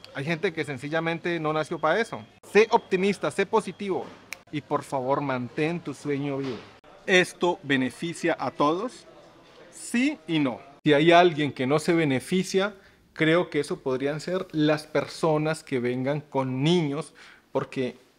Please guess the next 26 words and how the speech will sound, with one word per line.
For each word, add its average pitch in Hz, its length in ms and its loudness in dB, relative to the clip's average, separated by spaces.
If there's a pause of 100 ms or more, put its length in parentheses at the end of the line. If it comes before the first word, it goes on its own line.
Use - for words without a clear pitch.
(360)
alguien 180 380 4
tiene 151 200 -2
que 147 80 -2
estudiar, 123 460 -2 (120)
es 117 160 -2
la 120 100 2
ley, 127 360 -2 (120)
y 175 120 -4
generalmente 202 840 2
esa - 160 -2
misma 208 280 0
persona 180 340 -4
que - 140 -6
estudia 170 480 0
es 147 160 -4
la 156 180 -8
que 160 100 -6
se 175 120 -8
encarga 131 360 -2
de 127 100 -2
la 131 140 -4
casa, 170 380 0 (260)
mientras 131 420 -2
el 123 100 -4
otro 147 260 0
trabaja. 143 520 2